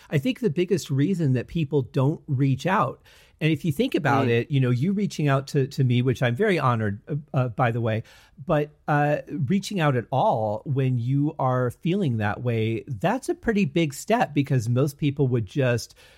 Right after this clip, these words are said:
Speaker 1: you know, curl their knees up to their chest, you know, hug their arms around their knees and, and hide from the world and not,
Speaker 2: Right.
Speaker 1: not seek out any comfort or help.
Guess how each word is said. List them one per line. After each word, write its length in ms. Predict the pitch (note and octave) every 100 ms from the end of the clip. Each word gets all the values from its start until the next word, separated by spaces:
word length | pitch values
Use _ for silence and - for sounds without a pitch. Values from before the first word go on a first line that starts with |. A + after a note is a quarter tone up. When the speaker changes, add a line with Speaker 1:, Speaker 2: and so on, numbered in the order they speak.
| -
Speaker 1:
you 100 | D3+
know, 140 | B2+
curl 300 | - E3 C3+
their 120 | B2+
knees 240 | A#2+ B2 C3+
up 120 | C3+
to 100 | C#3
their 140 | A#2+
chest, 460 | A2+ E3 E3 D3 -
you 80 | C3+
know, 100 | B2
hug 220 | A2 C3+
their 120 | C3+
arms 280 | B2 C3 A#2+
around 240 | B2 A#2
their 100 | A#2
knees 320 | A2+ A#2+ A#2+ A2
and, 320 | C3 B2 B2
and 140 | C#3 A#2+
hide 540 | - C#3+ C#3+ C3 A2
from 200 | - A2
the 80 | A2
world 420 | G#2 A2+ A2 A2 -
and 260 | B2 B2
not, 300 | B2 A#2+ A2+ -
Speaker 2:
Right. 260 | - C3+ A#2+
Speaker 1:
not 280 | C#3+ F#3+ -
seek 260 | - C3+
out 140 | C3 A#2+
any 260 | C3+ B2+ A#2
comfort 440 | - C#3 A2 B2
or 80 | A2
help. 340 | G2+ A2 -